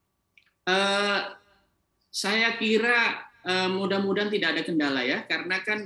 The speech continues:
data yang dipakai adalah data, eh, penyuntikan satu dan penyuntikan dua. Jadi sudah ada data di, eh, Kementerian Kesehatan untuk siapa yang menjadi target sasaran. Cuman kami berharap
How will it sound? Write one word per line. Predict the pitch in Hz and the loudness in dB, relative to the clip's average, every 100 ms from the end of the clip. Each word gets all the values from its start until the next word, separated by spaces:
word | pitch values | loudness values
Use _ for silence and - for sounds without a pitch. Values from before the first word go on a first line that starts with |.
| 143 | -2
data | 151 156 180 | 0 0 0
yang | 175 | 0
dipakai | 160 156 - - 208 | 0 -2 -4 -6 -4
adalah | - 151 143 160 - 139 | -2 0 0 0 -4 -2
data, | 131 123 - 143 170 208 - _ - _ _ - | -2 -4 -4 0 0 0 -4 _ -20 _ _ -4
eh, | 143 143 143 139 143 135 - - - - - | 0 2 2 2 0 -4 -8 -18 -20 -20 -6
penyuntikan | 165 160 156 160 175 175 | 2 4 4 2 0 -2
satu | - 156 - 175 | -4 -6 -2 0
dan | 156 147 | 2 2
penyuntikan | 143 135 135 139 131 | 2 0 0 2 2
dua. | 127 113 92 - _ | 2 -2 -6 -16 _
Jadi | 127 170 | -2 0
sudah | - 139 135 135 | 0 0 0 0
ada | 131 | 0
data | 127 113 - 120 147 | -2 -4 -6 -4 -2
di, | 123 120 113 107 117 | 0 0 -2 -6 -12
eh, | _ 117 110 110 - | _ -10 -8 -10 -8
Kementerian | 123 120 110 120 120 | -6 -6 -6 -8 -6
Kesehatan | 120 120 104 - 127 175 262 - _ _ _ _ | -10 -8 -10 -8 -4 0 -2 -4 _ _ _ _
untuk | 139 139 156 | -2 0 -2
siapa | 143 156 143 - 175 | -2 -2 -2 -2 0
yang | 175 151 | 4 6
menjadi | 147 139 131 139 | 6 6 2 0
target | 139 131 123 | -4 -6 -8
sasaran. | - - - 90 - - | -8 -12 -14 -16 -14 -8
Cuman | - 131 180 | -2 -2 0
kami | 175 165 | -2 -2
berharap | 156 160 147 131 156 214 - | -2 -4 -4 -2 -2 -2 -8